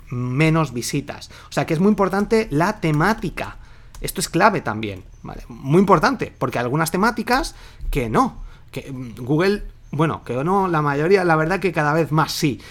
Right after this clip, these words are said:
Esto quiere decir que en algunos casos va a tener la solución ya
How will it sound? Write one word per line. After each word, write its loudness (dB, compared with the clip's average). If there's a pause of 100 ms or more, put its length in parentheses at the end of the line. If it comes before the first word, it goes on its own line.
(120)
Esto 2
quiere 4
decir -2 (320)
que 0 (180)
en 0
algunos 4
casos -2
va 2
a -4
tener 0
la 2
solución 2
ya 2